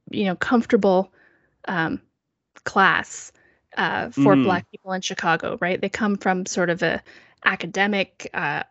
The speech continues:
Speaker 1: artsy background. You know, she's a, a curator of, of art, and she's well known and well liked, and, you know, works for white men who are, you know, the,
Speaker 2: <laughs>
Speaker 1: like,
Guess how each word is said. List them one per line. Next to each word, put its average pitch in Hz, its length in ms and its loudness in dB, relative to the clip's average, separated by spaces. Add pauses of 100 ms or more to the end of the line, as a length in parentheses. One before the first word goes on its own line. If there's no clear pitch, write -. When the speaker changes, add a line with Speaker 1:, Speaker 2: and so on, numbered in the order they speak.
(200)
Speaker 1:
artsy 190 680 0 (120)
background. 175 760 0 (460)
You 214 140 -4
know, 180 120 0
she's 214 420 0
a, 180 260 4 (120)
a 160 180 -4
curator 208 680 6
of, 165 360 0
of 180 240 -10
art, 220 380 4
and 180 120 -4
she's - 220 -8
well 165 220 -4
known 220 500 4
and 175 160 0
well 170 240 -2
liked, 202 460 2
and, 175 300 -2
you 202 100 -2
know, 180 260 -2 (580)
works - 380 2
for 170 300 2 (800)
white 185 300 2 (340)
men 208 340 6
who 214 240 2
are, 170 240 2
you 180 160 -4
know, 165 120 -2
the, 165 480 2 (140)
Speaker 2:
<laughs> - 140 -20
Speaker 1:
like, 156 300 -4